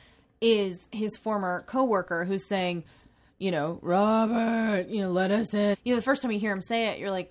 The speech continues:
"How does he know his name?" And then you learn through flashback that he was his fellow doctor researching this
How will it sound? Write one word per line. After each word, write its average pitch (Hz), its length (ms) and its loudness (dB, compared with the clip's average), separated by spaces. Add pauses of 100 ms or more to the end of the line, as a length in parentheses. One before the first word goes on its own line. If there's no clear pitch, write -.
"How 214 160 4
does 359 140 2
he 277 100 2
know 165 240 -6
his 285 160 0
name?" 277 460 2 (200)
And 233 120 2
then 247 80 4
you 240 120 4
learn 208 200 0
through 185 160 -8
flashback 233 760 0
that 180 120 -8
he 185 140 -8
was 175 160 -6
his 165 300 -12 (100)
fellow 170 380 -2
doctor 160 560 -2
researching 170 640 -8
this - 320 -12